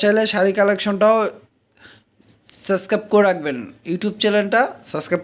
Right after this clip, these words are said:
করে রাখবেন। তো প্রাইস দিচ্ছি মাত্র সাতশো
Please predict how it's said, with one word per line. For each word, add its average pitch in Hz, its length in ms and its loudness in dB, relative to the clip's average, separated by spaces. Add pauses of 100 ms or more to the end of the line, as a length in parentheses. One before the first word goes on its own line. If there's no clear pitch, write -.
করে 196 180 6
রাখবেন। 190 300 0 (1300)
তো 156 80 -6 (280)
প্রাইস 208 240 4 (100)
দিচ্ছি 233 320 2 (180)
মাত্র 202 300 0 (1700)
সাতশো 202 380 2